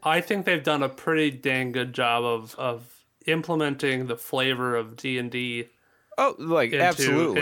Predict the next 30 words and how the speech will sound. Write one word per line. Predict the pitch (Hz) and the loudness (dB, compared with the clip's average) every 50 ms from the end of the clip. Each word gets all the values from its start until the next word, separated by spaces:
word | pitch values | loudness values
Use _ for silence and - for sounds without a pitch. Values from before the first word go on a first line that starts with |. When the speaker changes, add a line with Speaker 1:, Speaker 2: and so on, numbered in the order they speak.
| - | 2
Speaker 1:
into, | 76 147 135 120 143 | 0 0 0 -2 -2
into | 143 120 | 0 0
Speaker 2:
I | 120 | 2
Speaker 1:
the | 123 | 2
Speaker 2:
don't | 131 131 | 2 0
Speaker 1:
set. | 123 117 - 139 131 131 139 135 - | 0 0 2 2 2 2 2 0 -4
Speaker 2:
think, | - - - - _ _ _ _ _ _ _ _ - - | -10 -20 -20 -20 _ _ _ _ _ _ _ _ -8 -2
I | - 120 | 0 0
don't | 120 123 120 110 | 0 0 -2 -2
think | - 131 123 113 104 - - _ - 107 95 - | -2 -4 -4 -4 -6 -10 -12 _ -4 -4 -2 -2
any | - 90 107 104 104 101 101 | 0 0 0 0 0 -2 0
of | 95 90 | 0 0
us | 95 87 - - | 0 -2 -2 -2
are | 95 82 | -2 -2
arguing | 80 95 95 85 92 90 87 85 | 0 0 0 0 -2 -2 -2 -2
that | 82 82 82 | -2 -2 0
it | 82 76 - - - | 0 -2 -2 -2 -2
isn't | 110 101 92 101 95 - | -2 0 0 -2 -2 -2
Speaker 1:
Hmm. | 147 135 131 123 123 - | -2 -2 -4 -6 -4 -2
Speaker 2:
a, | 87 82 80 78 78 78 78 78 - - _ _ _ | 0 0 2 0 0 -2 -4 -6 -8 -12 _ _ _
a | 87 85 82 | -4 -4 -4
good | 76 82 82 - 101 104 104 101 95 87 80 76 76 73 _ _ _ _ _ _ _ _ _ _ - | -6 -10 -10 -4 -2 0 2 0 0 -2 -6 -8 -10 -10 _ _ _ _ _ _ _ _ _ _ -8
representation | 120 110 117 104 - 113 101 87 92 92 80 76 87 101 110 107 - - 90 82 82 - | -2 0 0 0 0 -2 -4 -4 -4 -4 -4 -2 0 0 0 0 -2 -4 -4 -6 -6 -6
of | - 82 85 82 80 78 78 - - - _ _ _ _ _ - 92 | -4 -2 -2 -2 -4 -8 -12 -16 -20 -20 _ _ _ _ _ -14 -6
D | 82 104 101 95 | -2 0 2 2
and | 92 90 87 | 2 2 0
D | 95 95 92 | 0 0 -2
mechanics | 85 78 73 - 98 101 104 101 92 80 - - - - - - - | -2 -6 -8 -4 -2 0 0 0 0 -2 -2 -2 -2 -2 -4 -4 -6
within | 104 90 82 - 95 90 85 82 82 80 - _ - | -6 -6 -2 -2 -2 -2 -2 -4 -8 -10 -12 _ -14
Magic. | 78 80 82 95 113 113 - 80 76 76 73 - - - | -6 -2 0 0 0 0 0 -2 -4 -4 -4 -8 -16 -20